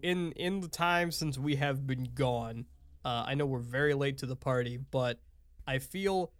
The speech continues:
very passionately about Stranger Things season four, and I really wanna talk about it. Um, and, and I think, I think we will have some discourse about it, and I'm interested to hear your take. Hopefully,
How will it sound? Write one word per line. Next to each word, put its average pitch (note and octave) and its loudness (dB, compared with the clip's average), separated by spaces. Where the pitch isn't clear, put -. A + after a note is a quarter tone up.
very E3+ 4
passionately E3 2
about C3+ 0
Stranger B2+ -2
Things A#2+ -4
season A#2 -6
four, A2 -8
and C3+ -2
I - -2
really D#3+ 2
wanna D3+ 6
talk B2 -2
about G#2+ -10
it. - -16
Um, B2 -2
and, B2+ -2
and B2 -2
I C3 0
think, D#3 0
I C#3+ 0
think E3+ 0
we E3 0
will D#3+ 4
have E3+ 6
some D3 0
discourse C#3+ 2
about B2+ 2
it, B2 -2
and A#2+ -6
I'm A#2+ -4
interested C3 -4
to B2 -6
hear B2+ -2
your A#2+ -4
take. A#2+ -4
Hopefully, G#3+ 4